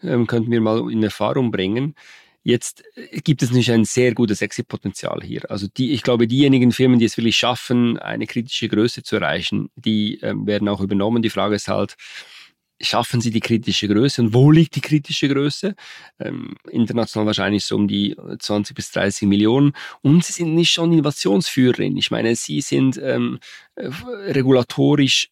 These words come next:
am weitesten vorne, also ganz vorne mit dabei und haben da den, den beschwerlichen Weg zu einem großen Teil geschafft, oder? Und das ist ja genau die große Hürde, die viele, an denen eben viele scheitern. Und dort sind sie weiter und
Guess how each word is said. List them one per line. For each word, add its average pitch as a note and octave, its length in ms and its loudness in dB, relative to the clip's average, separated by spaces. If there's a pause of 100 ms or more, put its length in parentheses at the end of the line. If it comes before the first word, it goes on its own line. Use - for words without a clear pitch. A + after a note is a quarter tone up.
(300)
am G#2 260 0
weitesten B2+ 540 -4
vorne, C#3+ 520 -4
also G#2+ 200 -4
ganz D3 260 -2
vorne C3+ 300 -2
mit C3 180 -2
dabei - 640 -2 (420)
und C3 460 4
haben A#2 400 2
da A#2+ 400 2
den, A2 560 -2
den A2 400 -4
beschwerlichen B2 840 2
Weg D3 500 8
zu B2 120 0
einem A#2 240 4
großen A#2+ 960 2
Teil A2 520 0
geschafft, - 840 -2
oder? C#3+ 260 0 (320)
Und A2 180 0
das A#2+ 140 0
ist A#2+ 140 -8
ja A2 80 0
genau A2 220 2
die G#2+ 100 -4
große A2 440 0
Hürde, C#3+ 480 6 (460)
die A#2 200 6
viele, A2+ 600 2
an G#2 220 -4
denen A2 220 6
eben A2 180 6
viele G#2+ 200 0
scheitern. G2 600 -2
Und G2+ 240 -8
dort A2+ 120 0
sind A2 160 -10
sie - 200 -8
weiter E2+ 500 -2
und A#2 200 2